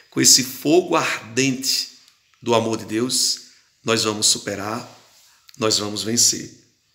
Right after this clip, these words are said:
Deus abençoe. Deus esteja sempre sendo o escudo, o baluarte,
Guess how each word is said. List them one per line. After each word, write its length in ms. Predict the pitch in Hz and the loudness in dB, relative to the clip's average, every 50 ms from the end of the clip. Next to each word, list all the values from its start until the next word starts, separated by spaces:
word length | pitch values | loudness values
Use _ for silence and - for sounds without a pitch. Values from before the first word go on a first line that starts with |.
| _ _ _ _ _ _ _ _ _ _ _ _ _ _ _ _ _ _ _ _ _ _ _ | _ _ _ _ _ _ _ _ _ _ _ _ _ _ _ _ _ _ _ _ _ _ _
Deus 240 | 113 120 135 127 131 | 0 2 4 4 4
abençoe. 580 | 123 135 127 - - - 101 95 90 85 85 - _ _ _ _ _ _ _ _ _ _ _ _ _ _ _ _ _ _ _ _ _ | 2 4 4 6 4 4 2 -2 -10 -12 -16 -20 _ _ _ _ _ _ _ _ _ _ _ _ _ _ _ _ _ _ _ _ _
Deus 760 | - 107 123 127 131 131 135 127 - - - - - - - | -2 2 4 4 4 4 4 6 6 6 6 4 2 -2 -4
esteja 480 | 123 110 - - - 117 117 113 117 123 | 0 2 2 2 2 0 -2 0 0 0
sempre 680 | 117 - - 113 107 104 95 92 - - - - - _ _ _ _ _ _ _ - - _ - | 2 2 2 2 0 -4 -6 -14 -18 -20 -20 -20 -20 _ _ _ _ _ _ _ -20 -20 _ -2
sendo 680 | - - - - 120 117 113 107 110 107 104 - - - | 2 4 4 4 4 2 0 -2 -4 -8 -10 -10 -12 -12
o 80 | 117 104 | -6 2
escudo, 840 | 98 - - - - - 135 147 160 151 165 185 190 180 - - _ _ _ _ _ _ _ _ _ _ _ | 4 6 6 4 4 0 -6 -6 -4 -6 -8 -10 -10 -12 -18 -20 _ _ _ _ _ _ _ _ _ _ _
o 80 | - 104 | -14 -8
baluarte, 840 | 101 107 107 101 98 101 101 110 127 127 - - - - 196 185 - | -4 -4 -4 -4 -4 -2 -2 0 0 -2 -4 -8 -10 -12 -12 -12 -14